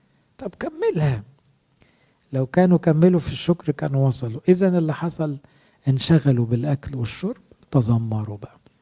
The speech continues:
وده اللي حصل في حياتنا، احنا عمالين نتكلم في لقمة العيش اللي بتخلينا نتذمر،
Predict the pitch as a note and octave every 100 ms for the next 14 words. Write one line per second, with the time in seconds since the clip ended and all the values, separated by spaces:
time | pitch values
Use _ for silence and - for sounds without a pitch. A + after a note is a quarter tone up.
0 | _ C#3+ F3 D3 D#3 E3+ C#3+ - - C3+
1 | D#3+ - B2+ - C#3 C#3 C#3+ E3+ F#3+ D3+
2 | - E3+ D3+ - D3 F#3+ D3 C#3 C3+ B2
3 | B2+ B2 C#3 C3+ C#3 - D3 D#3+ G3 F3
4 | E3 E3+ D3 F3 D#3 C3